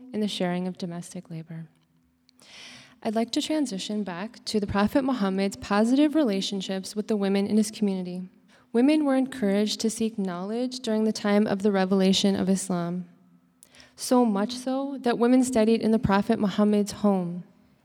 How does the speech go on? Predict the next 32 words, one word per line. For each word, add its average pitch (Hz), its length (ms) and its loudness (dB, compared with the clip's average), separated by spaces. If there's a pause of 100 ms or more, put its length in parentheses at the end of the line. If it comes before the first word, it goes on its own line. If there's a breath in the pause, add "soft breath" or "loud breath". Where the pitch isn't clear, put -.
He - 220 -2
was 269 260 -4
happy 247 280 0
to 247 80 -2
open 202 280 -2
his 190 200 0
home 185 280 -2
to 202 140 -6
both 208 280 0
men 202 280 0
and 214 200 0
women 196 360 2
to 214 120 -2
learn 196 220 2
from 196 200 2
him 202 160 6
directly. 196 640 -2 (500 soft breath)
When 247 240 8
women 240 320 4
complained 220 640 2
to 220 100 -4
the 214 80 -4
Prophet 240 680 -8 (260 loud breath)
that 220 140 2
men 214 220 4
were 214 80 6
taking 208 340 2
up 202 220 -2
all 190 220 0
of 220 100 0
his 214 180 -2
time, 220 680 -2